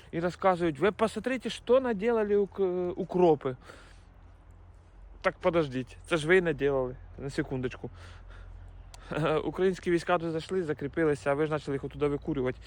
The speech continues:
і почали там все розвалювати. Там поначалу тільки були розбиті іменно здання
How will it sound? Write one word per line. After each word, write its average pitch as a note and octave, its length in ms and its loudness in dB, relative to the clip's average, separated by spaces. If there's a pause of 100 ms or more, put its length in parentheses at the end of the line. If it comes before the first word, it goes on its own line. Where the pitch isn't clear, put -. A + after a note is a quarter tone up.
(300)
і - 40 -6
почали C#3+ 340 2
там C3 140 -4
все C#3+ 180 2
розвалювати. A#2 680 2
Там C#3+ 180 -2
поначалу D3+ 500 0
тільки C#3 220 -4
були C#3 200 0
розбиті C3+ 480 -4 (380)
іменно C3+ 840 2
здання C3+ 500 4